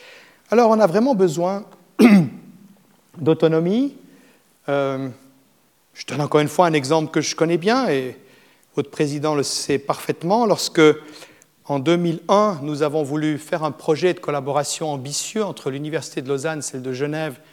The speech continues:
et les P F L, il a fallu changer la structure interne de l'Université de Lausanne qui était inscrite dans la loi,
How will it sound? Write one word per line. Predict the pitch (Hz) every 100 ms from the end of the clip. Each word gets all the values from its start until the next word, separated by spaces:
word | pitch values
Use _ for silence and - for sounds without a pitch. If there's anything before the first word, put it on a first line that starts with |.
| _ _ _ 147
et |
les | 147
P | 147 147
F | 143 -
L, | 226 233 170 - _ _ _ _ _ _ _ -
il | 165
a |
fallu | 156 175
changer | 175 - 185 240
la | 190
structure | - 180 - 185
interne | 170 156 220 196
de |
l'Université | 165 160 151 143 - 147 139
de |
Lausanne | 139 131 190 226
qui |
était | 151 139 -
inscrite | 175 - 226
dans | 175
la | 143
loi, | 127 113 120